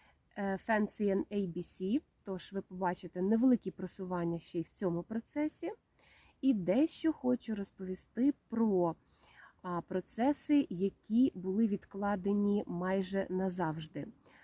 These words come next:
Це був процес, е, полювання на оленів, ко-, який я розпочала минулого року і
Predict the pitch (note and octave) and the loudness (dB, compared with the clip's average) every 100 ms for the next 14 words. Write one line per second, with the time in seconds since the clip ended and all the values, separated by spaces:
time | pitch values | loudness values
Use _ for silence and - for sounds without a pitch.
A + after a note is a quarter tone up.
0 | - _ - A3 G3 G#3+ G#3 - G3+ G3 | -20 _ 4 4 4 0 -4 -2 -4 -4
1 | - - F3+ D#3 - - _ F3 E3 E3 | -6 -4 -2 -2 -6 -16 _ -8 -4 -4
2 | E3 - G#3 A3 G#3 F3+ F3 F3 F3 - | -4 -2 0 2 2 2 2 2 0 -2
3 | F3 E3 E3+ F#3+ B3+ - C#4 F#3 G3 G#3+ | -4 0 2 2 0 -2 -8 -4 -4 -2
4 | G3+ F3+ F#3 F3+ - F#3 F#3+ F#3 E3+ - | -2 0 -2 -2 -6 -10 -4 -2 -2 -6
5 | - - - G#3+ B3 G3+ G3 G3+ F3 D#3+ | -16 -14 0 6 6 6 2 2 2 0
6 | B3+ - - G#3+ G3+ | -4 -6 0 4 4